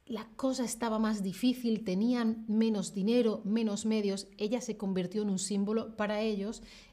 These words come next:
entre otras cosas, porque aunque ella no tiene un puesto político, ella no tiene un trabajo de, "Usted es la secretaria del Estado,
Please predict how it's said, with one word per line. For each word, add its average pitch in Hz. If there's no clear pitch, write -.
entre 311
otras 220
cosas, 247
porque -
aunque 196
ella 302
no 240
tiene 240
un 170
puesto 220
político, 202
ella 226
no 214
tiene 220
un 214
trabajo 196
de, 175
"Usted 285
es 330
la 240
secretaria 247
del 233
Estado, 285